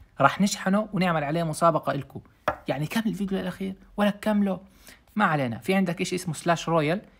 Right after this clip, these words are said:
اللي هو لما تيجي تطور بطاقة بكون نص سعرها، يعني المائة ألف خمسين ألف. وعندك هون في المتجر كل يوم شيك، بتاخذ تيكت وحدة وبعطوك ألف ذهبي.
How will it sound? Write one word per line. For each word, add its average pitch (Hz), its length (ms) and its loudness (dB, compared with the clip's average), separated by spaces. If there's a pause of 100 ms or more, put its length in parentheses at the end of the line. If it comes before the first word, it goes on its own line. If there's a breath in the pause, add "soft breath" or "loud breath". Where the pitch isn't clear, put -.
(120 soft breath)
اللي 147 140 -2
هو 160 100 2
لما 151 200 0
تيجي 156 200 0
تطور 160 260 -2
بطاقة 156 460 2
بكون 202 360 0
نص 208 180 -2
سعرها، 127 440 -2
يعني 135 200 0
المائة 175 320 -2
ألف 214 220 -4 (260)
خمسين 175 440 -2
ألف. 110 220 -8 (560 loud breath)
وعندك 196 360 4
هون 196 80 4
في 180 80 -2
المتجر 175 320 2
كل 175 240 -2
يوم 156 120 4
شيك، 160 380 -2
بتاخذ - 280 -6
تيكت - 360 -6
وحدة 160 360 -2
وبعطوك 139 440 0
ألف 151 220 -2
ذهبي. 151 320 0